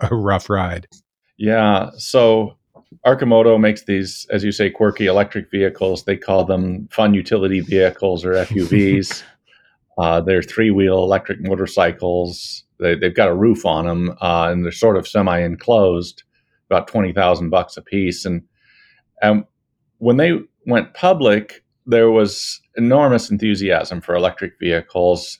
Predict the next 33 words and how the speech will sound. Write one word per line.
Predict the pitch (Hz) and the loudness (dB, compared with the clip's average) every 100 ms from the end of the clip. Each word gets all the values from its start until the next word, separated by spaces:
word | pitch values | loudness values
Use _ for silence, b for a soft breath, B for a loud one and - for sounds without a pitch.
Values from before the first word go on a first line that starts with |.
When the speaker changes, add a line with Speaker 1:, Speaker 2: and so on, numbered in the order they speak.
| - | -2
Speaker 2:
and | 98 98 | 0 0
it, | 104 | 0
they | 110 | -2
became | 104 107 135 123 110 107 - | -2 -2 -2 0 -2 -4 -4
kind | 117 | 0
of | 104 | 0
a | 95 | 2
meme | 104 117 | 2 2
stock. | 113 - - - - - | -2 -8 -10 -12 -20 -10
You | 92 | -4
know, | 87 90 87 | 0 0 -2
people | 107 98 98 | -6 -4 -2
were | 95 92 87 - _ - | 0 2 0 -6 _ -2
talking | 113 104 107 | 0 2 0
them | 92 95 | 0 0
up | 95 92 _ 104 | 0 -2 _ -4
online | 101 101 95 92 90 95 92 92 | -2 0 0 0 2 0 -2 -4
and | 92 92 95 | -4 -4 -4
message | 95 101 87 - - | -4 -4 -10 -12 -2
board | 98 90 | 0 0
threads. | - 98 92 90 87 92 | 0 2 4 2 -2 -16
And | 110 b b b b b b | -20 b b b b b b
the | - | -8
company, | - 123 120 107 98 95 90 104 | -2 0 2 2 2 -2 -6 -8
you | 90 | -6
know, | 92 | -4
they're | 95 90 | -4 -2
based | 98 - | -2 0
down | 95 92 | -2 0
in | 87 | -2
Eugene, | 87 95 120 113 95 | -4 -4 -2 0 -2
was | 90 - | -6 -4
worth | 98 90 - _ | -2 -2 -8 _